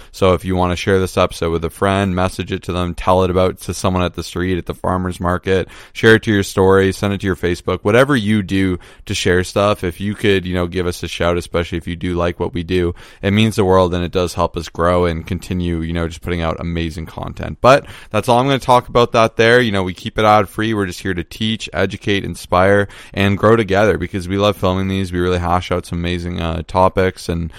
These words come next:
you know, so I think the best way, as always, to start this off is with a quote. And I'm gonna start with mine 'cause I'm pretty fired up about it. And it is that success is the sum of small efforts repeated day in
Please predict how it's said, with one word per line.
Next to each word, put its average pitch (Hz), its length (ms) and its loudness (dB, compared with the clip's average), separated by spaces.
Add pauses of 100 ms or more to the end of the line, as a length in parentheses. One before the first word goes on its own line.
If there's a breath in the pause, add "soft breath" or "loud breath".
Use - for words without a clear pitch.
(200 loud breath)
you 92 120 -2
know, 92 260 2
so 90 240 2
I 90 100 4
think 110 300 -4
the 90 100 2
best 95 400 0
way, 92 260 4
as 85 280 -2
always, 92 540 2
to 87 60 -12
start 87 280 -4
this 87 180 -6
off 92 260 4 (300 loud breath)
is 95 180 0
with 90 280 0
a 92 80 -2
quote. 87 420 2
And 82 100 -6
I'm 92 80 -4
gonna 104 140 -4
start 110 220 0
with 95 100 0
mine 87 300 -2
'cause 80 100 -10
I'm 80 100 -6
pretty 92 200 -4
fired 85 340 0
up 82 160 0
about 85 320 0
it. 92 180 0 (280 loud breath)
And 98 160 -2
it 113 80 -2
is 107 140 -4
that 90 220 0
success - 640 -2
is 110 260 -6
the 98 120 0
sum 98 480 0
of 90 260 -8
small 104 480 0
efforts 90 460 -2
repeated 85 560 -6
day 104 300 2
in 98 260 0